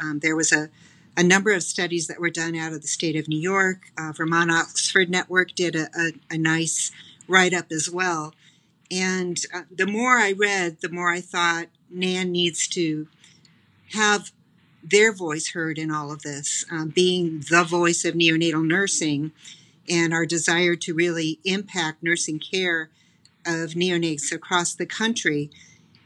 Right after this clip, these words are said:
It was important, I thought, for us as a board of directors and as an organization to talk about this in a sensitive way and to make sure that our members, uh,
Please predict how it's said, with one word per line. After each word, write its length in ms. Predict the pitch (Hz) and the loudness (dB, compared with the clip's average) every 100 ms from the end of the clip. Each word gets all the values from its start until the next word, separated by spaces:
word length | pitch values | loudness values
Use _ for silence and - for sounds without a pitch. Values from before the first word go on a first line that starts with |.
| _ _ | _ _
It 140 | 208 220 | 2 2
was 180 | 254 | 2
important, 600 | 247 233 233 220 185 170 - | 2 2 2 2 0 -4 -4
I 160 | 185 202 | -2 -2
thought, 340 | 190 170 175 | 4 4 4
for 320 | - 175 170 | 0 0 0
us 300 | 170 170 165 - | 0 -2 -2 -6
as 340 | 170 160 160 156 180 | -4 -4 -4 -6 -6
a 60 | |
board 240 | 165 180 170 | 0 2 2
of 80 | |
directors 540 | 165 170 170 175 170 160 | 0 -2 -2 -2 -4 -2
and 120 | 156 | -2
as 180 | 160 156 | 0 -2
an 100 | 151 | -6
organization 1000 | 156 160 156 151 175 160 - 165 143 143 - - _ - - - | -8 -8 -8 -2 0 0 0 0 -2 -6 -14 -20 _ -20 -14 -2
to 600 | - 214 190 185 180 170 _ _ | 4 6 6 4 2 -2 _ _
talk 360 | - 240 233 233 | 0 6 6 4
about 380 | 185 156 151 - | -4 -4 -4 -6
this 280 | 156 - | -6 -4
in 100 | 160 | -4
a 60 | 156 | -4
sensitive 500 | - 165 151 170 151 | -4 -4 -2 -4 -2
way 300 | 170 170 160 | 0 0 0
and 100 | 160 | -2
to 60 | 160 | 0
make 200 | 175 175 | 0 0
sure 260 | - 185 | 2 2
that 240 | 160 165 160 | 2 -2 -2
our 140 | 170 170 | 0 2
members, 760 | 185 214 185 156 151 - - - - _ _ _ - | 2 0 4 4 4 -2 -6 -10 -20 _ _ _ -2
uh, 280 | 170 165 | 2 2